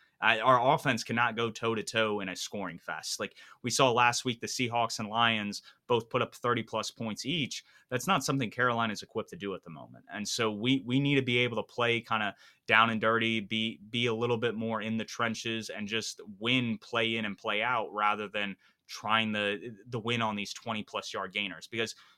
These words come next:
this isn't Ben Johnson's offense. We aren't, we aren't rolling out and hitting wide open guys in space.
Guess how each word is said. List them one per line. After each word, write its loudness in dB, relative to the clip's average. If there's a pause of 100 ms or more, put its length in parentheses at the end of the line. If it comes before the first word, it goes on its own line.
(140)
this 0
isn't 0
Ben 2
Johnson's -4
offense. -10
We -2
aren't, 0
we 2
aren't 4
rolling 2
out 4
and -8
hitting -2
wide 2
open -8
guys 0
in -16
space. -10